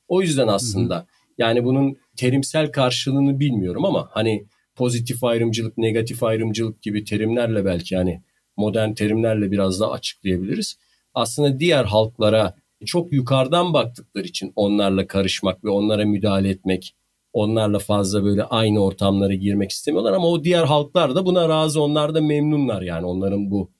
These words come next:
Speaker 1: karışmadan birbirine yaşamak.
Speaker 2: Tabii, tabii hocam, ne şeytanı gör ne salavat getir derler yani.
Speaker 1: Gibi.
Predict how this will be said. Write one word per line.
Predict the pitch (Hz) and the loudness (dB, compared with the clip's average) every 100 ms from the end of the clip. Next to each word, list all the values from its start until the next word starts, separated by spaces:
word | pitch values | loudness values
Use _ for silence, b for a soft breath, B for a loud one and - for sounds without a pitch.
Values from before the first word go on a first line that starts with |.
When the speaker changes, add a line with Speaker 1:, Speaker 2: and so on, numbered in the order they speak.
| _ | _
Speaker 1:
karışmadan | - 113 - 101 98 95 92 | -2 -2 -2 -2 -2 -4 -6
birbirine | 107 104 92 95 95 | -4 -2 -2 -2 0
yaşamak. | 92 - 92 92 | -2 -2 -4 -2
Speaker 2:
Tabii, | 170 139 | 0 2
tabii | 151 135 | 4 4
hocam, | 131 117 110 101 | 4 4 2 2
ne | 123 | 2
şeytanı | 127 143 131 135 143 | 2 0 0 0 2
gör | 131 135 | 2 2
ne | 139 | 0
salavat | 131 123 120 127 120 | -2 0 0 0 -2
getir | 110 107 101 | -2 -2 -2
derler | 101 98 95 | 0 0 0
yani. | 92 95 92 | -2 0 0
Speaker 1:
Gibi. | 147 139 90 | 0 0 -4